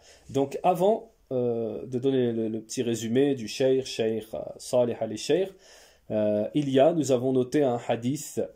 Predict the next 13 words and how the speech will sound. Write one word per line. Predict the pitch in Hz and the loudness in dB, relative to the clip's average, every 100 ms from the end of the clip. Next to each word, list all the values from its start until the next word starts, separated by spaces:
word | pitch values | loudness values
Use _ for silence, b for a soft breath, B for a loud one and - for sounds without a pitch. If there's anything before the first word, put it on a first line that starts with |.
| - | -6
concernant | 135 127 139 117 143 | -4 -2 0 0 2
la | 127 107 - - | 2 2 -2 2
peur | 139 143 139 135 120 | 6 8 8 6 4
et | |
le | 110 | 0
danger | 107 117 127 117 123 135 127 | -2 0 2 2 0 0 0
du | 113 98 | -6 -8
polythéisme. | - 127 113 - 107 98 - - 95 - _ b b b b b b b _ _ - | -2 0 -2 -2 -2 -4 -10 -12 -16 -16 _ b b b b b b b _ _ 0
Et | 139 135 131 | 4 4 4
justement, | 127 202 - 170 135 135 233 - _ _ _ _ - | 0 -2 2 2 4 2 2 -4 _ _ _ _ -2
euh, | 120 113 110 107 104 101 101 98 98 - 90 - - - - - - - - - - - - - - - - - - | 2 4 4 2 0 0 -2 -4 -6 -6 -8 -8 -10 -10 -12 -14 -14 -16 -16 -18 -20 -20 -20 -20 -20 -20 -20 -20 -20
ça | - - - - 143 | -14 -10 -4 4 4
vient, | 135 156 170 160 123 | 4 2 4 4 2